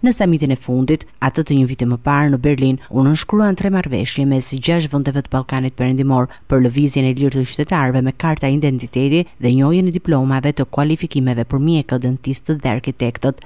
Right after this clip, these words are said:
Rigjatërimi i procesit Berlinit në drejtimin e kancelarit gjerman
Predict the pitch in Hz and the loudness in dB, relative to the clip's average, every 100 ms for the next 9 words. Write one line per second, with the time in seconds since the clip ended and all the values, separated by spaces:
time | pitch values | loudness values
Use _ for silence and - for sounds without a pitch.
0 | - - 180 185 175 185 190 233 233 180 | -14 -2 2 2 2 2 2 4 4 2
1 | 185 165 156 139 135 120 120 123 143 180 | -2 0 -2 0 0 2 0 0 0 2
2 | 175 170 170 170 156 151 147 151 143 143 | 2 0 0 0 0 -2 -2 0 0 0
3 | 131 139 135 131 | 0 0 0 0